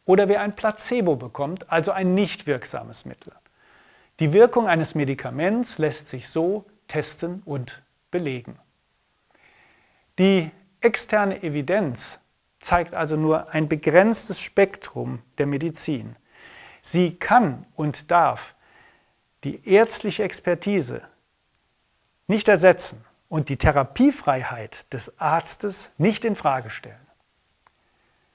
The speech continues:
Was bedeutet das für die Osteopathie? Das Ziel einer osteopathischen Behandlung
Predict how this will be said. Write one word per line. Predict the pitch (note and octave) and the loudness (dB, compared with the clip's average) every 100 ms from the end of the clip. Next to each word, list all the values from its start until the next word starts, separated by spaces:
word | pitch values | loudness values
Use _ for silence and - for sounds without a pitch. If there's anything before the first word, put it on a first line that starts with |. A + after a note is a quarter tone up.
| _ _ _ _ | _ _ _ _
Was | F3+ G3 | 4 4
bedeutet | - F#3+ G3 F#3+ E3+ | 4 4 4 4 -2
das | D#3 D#3 - - _ _ _ _ _ | -2 -2 -6 -20 _ _ _ _ _
für | - D3+ | -8 -4
die | F3 | -4
Osteopathie? | E3+ - D#3+ F3+ - C3 A#2+ _ _ _ _ _ _ _ _ _ _ - - - _ - | -4 -8 -6 -6 -8 -16 -18 _ _ _ _ _ _ _ _ _ _ -20 -20 -20 _ 4
Das | F3 E3 - | 4 4 -6
Ziel | - B3+ F#3 C#3+ D#3 - _ _ _ | 0 2 2 0 -8 -18 _ _ _
einer | D#3+ D#3+ | 0 2
osteopathischen | F3 D#3 E3 - E3 F3 F#3 F#3+ F3 | 0 -2 -4 -2 4 4 2 -4 -4
Behandlung | C#3+ C3 D#3 D3+ F3+ G#3 | -4 0 -2 0 -2 -2